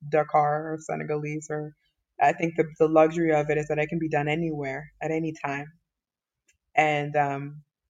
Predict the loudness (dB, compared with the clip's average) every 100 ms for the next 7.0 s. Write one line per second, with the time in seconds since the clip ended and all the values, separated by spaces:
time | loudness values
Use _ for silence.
0 | _ _ _ _ 2 6 6 6 4 4
1 | 0 -2 -2 -4 0 2 2 0 -2 -2
2 | -2 -2 -4 -2 0 2 2 0 -4 -8
3 | -8 -6 -10 -14 _ _ _ _ _ -10
4 | -8 -2 0 0 -2 -12 _ _ _ _
5 | 2 4 4 2 4 4 2 -2 -8 -14
6 | _ _ _ -16 2 2 2 2 2 0